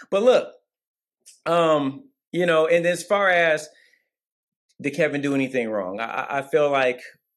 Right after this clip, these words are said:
within a, it's, it's, it's cooperative, right? And I feel like you go into things with a understanding. So if Roman wasn't, you know, prepared for that type of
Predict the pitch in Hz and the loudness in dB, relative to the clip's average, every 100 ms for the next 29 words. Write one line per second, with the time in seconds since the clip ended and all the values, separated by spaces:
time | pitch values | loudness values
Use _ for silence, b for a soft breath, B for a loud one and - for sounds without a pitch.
0 | _ _ - 131 139 143 131 123 120 117 | _ _ -10 -6 -4 0 2 2 0 -6
1 | - _ _ _ _ _ _ _ _ - | -14 _ _ _ _ _ _ _ _ -6
2 | 156 156 - - _ _ _ - _ _ | -6 -6 -14 -16 _ _ _ -20 _ _
3 | 175 170 165 - 151 127 101 85 - _ | -8 -6 -8 -2 -2 -2 -6 -12 -14 _
4 | - 127 127 131 131 135 151 147 139 131 | -4 -2 -2 -4 -4 -4 -2 0 0 -2
5 | 131 127 147 135 143 143 139 127 - 131 | -4 -10 -4 -2 0 -2 -8 -10 -4 -2
6 | 123 120 - 123 123 120 117 127 117 - | -2 -6 -10 -8 -6 -6 -4 -6 -8 -6
7 | 123 113 110 101 123 120 120 117 120 b | -6 -6 -8 -6 -2 0 0 0 -4 b
8 | b b - 143 170 160 151 156 147 139 | b b -2 0 2 2 2 0 0 -2
9 | 127 - 110 151 139 139 - 170 190 180 | -4 -10 -4 0 0 -2 -8 -2 2 2
10 | 151 - 127 139 147 131 127 | 2 -2 -2 -2 -2 -2 -2